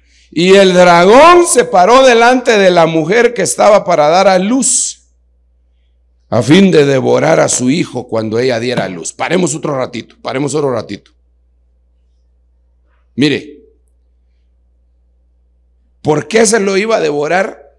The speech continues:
cuando lo dieran a luz? ¿Por qué no se lo iba a devorar cuando estuviera grande? Porque estaba muy difícil eso. Entonces el enemigo siempre va a buscar,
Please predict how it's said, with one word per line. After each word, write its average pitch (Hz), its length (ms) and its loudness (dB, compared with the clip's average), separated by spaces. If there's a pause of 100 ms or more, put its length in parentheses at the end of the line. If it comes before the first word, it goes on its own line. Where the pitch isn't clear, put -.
(120)
cuando 123 240 -6
lo 117 100 -6
dieran 143 220 -6
a 151 60 -10
luz? - 420 -12 (1700)
¿Por 143 260 -2
qué 208 180 -2
no 214 220 -2
se - 160 -6
lo 160 160 -4
iba 196 160 2
a 185 40 0
devorar 156 460 -4
cuando 131 200 -8
estuviera 143 400 -8
grande? 170 520 -8 (1040)
Porque 131 200 -12
estaba 127 300 -6
muy 127 180 -8
difícil 117 560 -8
eso. - 300 -12 (800)
Entonces 160 260 -6
el 160 80 -4
enemigo 139 420 -6
siempre 170 320 -10
va 160 100 -4
a - 20 -4
buscar, 185 560 -8